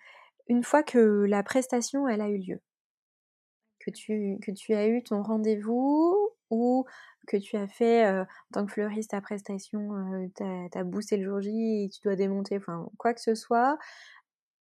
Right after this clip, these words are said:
Une fois que tu as été en contact avec la foule ou ton client, ta cliente,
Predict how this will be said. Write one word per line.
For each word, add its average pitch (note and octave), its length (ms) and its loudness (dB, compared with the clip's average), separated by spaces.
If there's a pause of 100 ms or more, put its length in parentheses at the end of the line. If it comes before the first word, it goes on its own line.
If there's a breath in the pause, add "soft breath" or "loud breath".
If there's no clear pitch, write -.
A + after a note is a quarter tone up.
(280)
Une C#4 160 4
fois E4 200 8
que E4 80 -2
tu - 120 0
as A#3 60 6
été A3+ 200 6
en G#3 140 4
contact A#3 400 2
avec G3+ 180 0
la F#3 100 -2
foule - 320 -10 (500)
ou B3 100 2
ton G#3 200 -2
client, F#3+ 360 -6
ta G#3 120 -4
cliente, - 500 -12